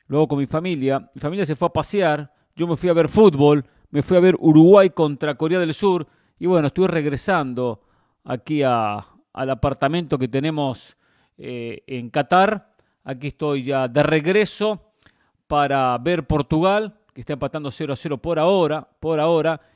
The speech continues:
y para compartir con ustedes esta nueva emisión de Es Así y Punto, porque en un rato me toca ir a hacer Jorge Ramos y su banda. Pero bueno, estuve viendo Uruguay hoy en este cero a cero. Antes, antes agradecerles, ¿eh? Antes de empezar a analizar Uruguay, agradecerles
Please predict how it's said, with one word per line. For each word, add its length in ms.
y 100
para 260
compartir 400
con 80
ustedes 340
esta 160
nueva 160
emisión 340
de 60
Es 140
Así 420
y 140
Punto, 480
porque 220
en 40
un 60
rato 400
me 80
toca 240
ir 60
a 20
hacer 220
Jorge 280
Ramos 360
y 40
su 160
banda. 380
Pero 160
bueno, 140
estuve 200
viendo 220
Uruguay 440
hoy 280
en 120
este 320
cero 200
a 40
cero. 240
Antes, 240
antes 540
agradecerles, 640
¿eh? 160
Antes 260
de 60
empezar 340
a 40
analizar 440
Uruguay, 500
agradecerles 800